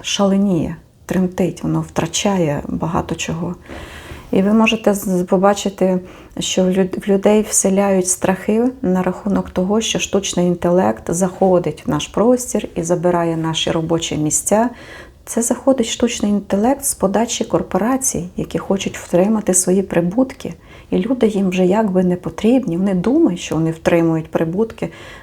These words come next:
за рахунок штучного інтелекту. Але люди пробуджуються, і вони хочуть жити творчо. А штучний інтелект, він ніколи не може бути творчим.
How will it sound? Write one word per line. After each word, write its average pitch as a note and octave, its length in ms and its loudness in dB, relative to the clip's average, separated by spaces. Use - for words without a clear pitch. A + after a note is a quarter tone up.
за F3+ 200 4
рахунок F#3 460 2
штучного F3+ 500 -2
інтелекту. F3 600 -2
Але F#3+ 240 4
люди F3+ 260 2
пробуджуються, F3+ 1040 -2
і F3 80 -2
вони F#3 220 2
хочуть F#3 360 -2
жити F#3 360 0
творчо. F3+ 840 -2
А G3 60 -4
штучний B3+ 420 2
інтелект, A#3 460 0
він G#3+ 140 4
ніколи G3 600 2
не F#3 180 2
може F3+ 380 -2
бути F3+ 460 2
творчим. F3 560 -4